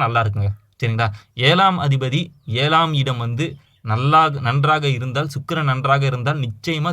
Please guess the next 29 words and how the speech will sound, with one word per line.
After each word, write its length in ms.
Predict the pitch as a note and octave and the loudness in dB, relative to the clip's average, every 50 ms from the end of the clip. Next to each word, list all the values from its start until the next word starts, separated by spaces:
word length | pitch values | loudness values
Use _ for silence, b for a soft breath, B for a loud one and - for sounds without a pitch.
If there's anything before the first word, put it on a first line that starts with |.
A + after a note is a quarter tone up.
| C#3 C#3+ | -2 -2
திருமணத்திற்கு 880 | D3 D3+ E3+ E3+ E3 E3 C#3+ C#3 - - C#3+ C3+ A#2 - - - C3 B2+ | -2 0 0 0 -2 -2 -4 -6 -4 -2 -2 -2 -2 -6 -8 -6 -6 -4
வந்து 240 | A#2+ A#2+ A#2+ A#2+ D#3 | -4 -6 -6 -6 -4
பாத்தீங்கன்னா, 400 | C#3 C3+ - B2 B2 D3 - C#3 D3 | -4 -4 -4 -2 -4 -4 -4 -2 -2
திருமணத்துக்கு 520 | D3+ E3+ E3 D#3+ D#3 C#3 D3 C3+ C3 C3+ | -2 -2 -2 -2 -2 -4 -4 -4 -2 -2
பிந்தைய 260 | C3 B2 B2+ B2+ A#2+ | -2 -2 0 -2 0
வாழ்க்கை 340 | - - - - C#3 C#3+ C3 A#2 | 0 2 2 0 0 -2 -6 -6
வந்து 200 | A#2+ C3+ D3+ E3 D#3 C#3 A2+ A2 B2 | -4 -4 -4 -4 -4 -4 -2 -2 -2
மிகவும் 360 | B2+ B2 D#3+ E3+ E3 E3+ D#3+ C#3 A#2 A#2+ | 0 0 -2 -2 -2 -2 -2 -2 -2 -2
நன்றாக 500 | C3 C3+ C#3+ C#3+ C#3+ D3 D3 D#3+ E3 D#3 B B B B B B _ _ | 0 2 4 4 4 4 2 0 -4 -4 B B B B B B _ _
போறதுக்கான 500 | B2 C3 A#2+ - C3+ C3 B2 A#2 A2+ G#2+ | -2 -2 -2 -2 -6 -6 -4 -4 -2 0
வாய்ப்புகள் 560 | A2+ B2 D#3+ D#3 C#3 C#3 D3 C#3 C#3 C3 A#2 A2+ | 2 2 2 0 -2 -2 0 0 0 0 0 -2
வந்து 180 | A2+ B2+ D#3+ D#3 | -2 -2 0 0
இருக்கு, 300 | C3 A#2 A2+ G2+ - - - - _ _ _ _ | 0 -2 -2 -4 -4 -8 -10 -12 _ _ _ _
சரிங்களா? 360 | - G#2+ G#2+ A2 A#2 A2 G2+ G#2 B B B B B B B B | -6 -6 -2 0 0 -2 -2 -4 B B B B B B B B
நான் 260 | A#2+ B2 C3 D#3 E3 E3 | 0 2 4 4 4 2
இங்க 160 | D#3 D3 D#3 | -2 -4 -4
சொன்னது 360 | - - C#3+ C#3+ E3 E3+ E3 D#3 | -4 -2 -2 -2 0 -2 -4 -2
வந்து 180 | C#3+ C#3 C#3+ C#3+ | 0 0 0 0
பாத்தீங்கன்னா, 320 | C#3+ C3+ - B2+ C#3 F3+ F#3 F3 | -2 -4 -2 -2 -2 -2 -2 0
காதல் 440 | - C3+ - F3+ F#3 G3 F#3+ D#3+ C#3+ | 0 2 2 2 2 0 -4 -4 -4
திருமணம் 340 | D#3 D3 C#3+ C#3 C#3 C3+ C3 - | -2 0 0 2 2 2 0 0
செய்தவர்களுக்கு 640 | - C3+ D#3 D#3+ D#3 D3+ C#3+ C3 A2+ B2+ B2+ - | 0 0 0 2 2 0 0 -2 -4 -6 -4 -4
தான் 100 | D#3 D#3 C#3+ | -2 0 2
வந்து 140 | C#3 C#3+ D#3+ C#3+ | 2 2 2 0
இந்த 140 | A#2+ A#2 G#2+ - | -2 -2 -4 -2
பிரச்சனை, 300 | A#2 G#2+ G#2 - A2 G#2+ G#2 - - | -4 -4 -2 0 -2 -2 -2 -6 -10
சரிங்களா? 320 | _ - A#2+ A2+ A2+ A#2+ A2+ G#2 G2+ B B | _ -6 -6 -4 -2 -2 -2 -2 -4 B B
காதல் 360 | - - B2+ D3+ D#3+ F3+ F3 - | -2 0 0 0 0 -2 -4 -4
திருமணம் 340 | E3 D#3 D#3 D#3 D3+ C#3+ | -4 -4 -4 -2 0 0